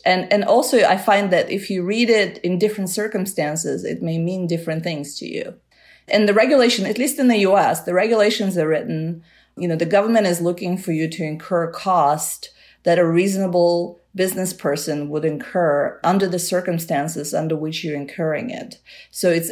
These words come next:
at that time when you incur a cost, it has to be reasonable, for example. So situations change, you know, what is reasonable in Baghdad,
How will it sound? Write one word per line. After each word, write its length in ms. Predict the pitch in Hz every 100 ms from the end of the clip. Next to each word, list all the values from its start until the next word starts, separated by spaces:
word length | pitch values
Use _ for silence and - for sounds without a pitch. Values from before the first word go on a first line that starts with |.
| -
at 240 | 196 214
that 280 | 220 196 190
time 760 | - - 208 175 143 143 147 - 165
when 220 | 170 165
you 120 | 160
incur 360 | 156 - 196 175
a 80 |
cost, 540 | 170 220 202 160 - -
it 100 | 160
has 200 | 160 156
to 80 | 165
be 120 | 151
reasonable, 640 | 156 156 160 151 - -
for 160 | - -
example. 640 | - 160 - - - - _ - - _ -
So 560 | - 190 175 165 165 - _ _ _ _ _ _ _ -
situations 800 | 190 233 202 214 240 233 202 -
change, 500 | - 240 269 156 175
you 80 | 175
know, 160 | 170 160
what 200 | 180 190
is 180 | 180
reasonable 580 | 175 214 214 196 175 175
in 160 | 165 165
Baghdad, 840 | 175 196 190 147 147 143 156